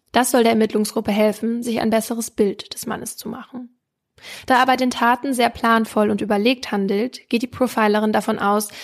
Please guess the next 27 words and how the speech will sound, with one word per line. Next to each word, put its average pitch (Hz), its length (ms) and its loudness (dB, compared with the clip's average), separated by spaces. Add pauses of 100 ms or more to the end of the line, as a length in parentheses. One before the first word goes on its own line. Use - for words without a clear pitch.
dass 226 160 0
es 247 100 -4
sich 247 140 -4
bei 262 100 2
ihm 226 240 2
um - 180 -2
eine 214 220 2
relativ 214 380 0
gebildete 202 640 0
und 208 100 -6
intelligente 190 580 -2
Person - 440 -8
handeln - 280 -8
muss. - 380 -12 (400)
Seine 220 220 2
Brutalität 226 800 0
und 226 120 2
die - 100 4
Art 220 180 2
und 214 120 -2
Weise, 214 380 2
wie 214 140 2
er 208 80 2
mit 208 160 0
seinen 196 200 0
Opfern - 360 -2
umgeht, 208 520 0